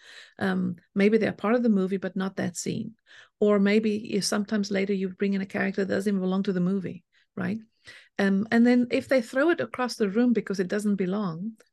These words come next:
which does happen, I have a kid in mind right now, I just say, "Oh, and Mario went flying," right? I just bring it into, like, he was intended for that to be the purposeful piece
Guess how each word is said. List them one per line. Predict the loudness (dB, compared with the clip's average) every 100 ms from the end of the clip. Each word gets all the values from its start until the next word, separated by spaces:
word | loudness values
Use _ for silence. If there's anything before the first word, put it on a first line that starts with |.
| -6
which | -6 2
does | 2 2
happen, | -2 -4 -6 -10 -10 -10
I | -8
have | -8
a | -8
kid | -8 -6
in | -6
mind | -8 -8
right | -8 -8
now, | -10 -10 -12 -16 -20 -20 -6
I | 0 2
just | 2 0
say, | -2 -2 2
"Oh, | 2 0 _ _ _ _ _ 2
and | 2 4
Mario | 4 4 6 4 4 2
went | 2 0 -2
flying," | -10 -20 -8 -2 2 2 2 2 0 0 -2 -2 -2 -4 -8 -10 -12 -6
right? | -2 -2 -6 _ -20 -10
I | 0 4
just | 4 2 _
bring | -2 0 0
it | 0
into, | -2 -2 -2
like, | 0 0
he | -2
was | -2 -2 -2
intended | -4 -2 -4 -4 -6
for | -6
that | -2 -2
to | -4
be | -6 -6
the | -4
purposeful | -6 -4 -6 -6 -6
piece | -6 -8 -8